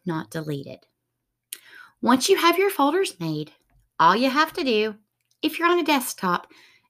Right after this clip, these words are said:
is drag the email directly into the folder and drop it. If you're on your phone, it's a little bit harder,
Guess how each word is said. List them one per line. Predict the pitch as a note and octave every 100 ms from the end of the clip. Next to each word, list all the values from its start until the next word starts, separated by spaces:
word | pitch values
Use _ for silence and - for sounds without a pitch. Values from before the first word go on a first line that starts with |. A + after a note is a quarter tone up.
| -
is | D#3+ D#3
drag | - F#3 A#3+ D4+ D#4 -
the | D#4+
email | A#3 A3+ A3 A3+
directly | G#3 E3+ G3+ A3 C4
into | B3+ B3
the | A#3+
folder | A#3+ F#3 F#3 G3 - -
and | F#3+
drop | D#3+ D3 -
it. | - _ _ _ _ _ _ _ _
If | E4+
you're | G4
on | G4+ G#4
your | G4+
phone, | - A3+ A3 A3+
it's | -
a | D4
little | G#4+ F4+
bit | G#3
harder, | - F#3+ E3+ - - F#3+